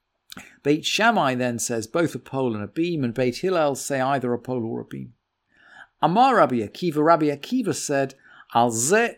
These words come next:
ve'al zeh nechlaku." So Rabbi Akiva is gonna throw out Rabbi Ishmael, and here you can feel a little bit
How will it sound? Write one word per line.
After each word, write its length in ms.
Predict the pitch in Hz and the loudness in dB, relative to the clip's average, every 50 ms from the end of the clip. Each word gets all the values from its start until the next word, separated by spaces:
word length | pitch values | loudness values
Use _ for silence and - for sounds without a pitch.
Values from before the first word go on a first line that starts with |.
| - | -8
ve'al 340 | 113 110 - - 117 117 113 | -10 -8 -4 -2 -2 -2 -2
zeh 460 | 107 110 117 131 165 190 196 190 180 - _ _ | -2 -4 -4 0 2 2 2 0 -2 -8 _ _
nechlaku." 720 | 143 147 151 135 - - 131 120 - - - 147 127 92 - - - - | -6 -4 -4 -4 -4 -6 -6 -6 -6 -6 -6 -4 -4 -6 -6 -12 -20 -20
So 140 | - - 139 | -12 -8 -2
Rabbi 220 | 156 240 277 269 262 | 0 2 2 4 4
Akiva 580 | 220 185 - - - 208 226 233 202 185 170 | 2 2 0 -2 -6 -6 -4 0 2 4 4
is 80 | 147 131 | 4 4
gonna 240 | - 196 170 160 - | 2 2 2 2 0
throw 720 | - - - - - 185 190 196 202 214 226 240 220 202 | 0 -6 -12 -12 -6 -4 2 4 6 8 10 10 10 10
out 480 | 196 208 190 147 107 92 - - - - - _ _ - | 8 8 6 4 4 2 -4 -10 -16 -18 -20 _ _ -2
Rabbi 320 | 143 156 151 147 143 143 | 2 2 2 2 0 -2
Ishmael, 420 | 139 120 - 147 143 147 135 127 135 | -2 -4 -2 -2 2 4 4 4 4
and 80 | 139 | 4
here 160 | 170 247 285 277 | 4 4 4 6
you 160 | 254 247 214 | 4 4 4
can 180 | - 160 151 | 2 -2 -8
feel 520 | 143 - - - 247 254 277 294 294 269 214 | -8 -10 -10 -6 -2 0 4 6 6 8 8
a 80 | 156 | 6
little 240 | 147 160 160 151 147 | 4 4 2 2 0
bit 280 | 143 156 143 113 - | -2 -2 -4 -4 -6